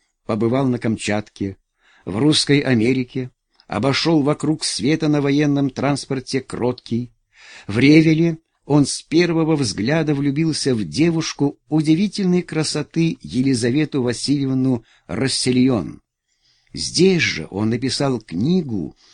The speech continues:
о скитаниях по льдам океана в поисках северного континента, которая укрепила признание его учёных заслуг по всей Европе. Затем Врангель проехал через всю Сибирь и стал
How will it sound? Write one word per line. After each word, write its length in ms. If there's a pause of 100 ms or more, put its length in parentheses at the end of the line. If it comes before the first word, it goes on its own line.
(220)
о 120
скитаниях 880
по 140
льдам 500
океана 840 (340)
в 160
поисках 560
северного 640
континента, 880 (400)
которая 500
укрепила 720
признание 840
его 240
учёных 580
заслуг 640
по 120
всей 300
Европе. 720 (680)
Затем 440
Врангель 520
проехал 500
через 280
всю 320
Сибирь 680 (300)
и 120
стал 380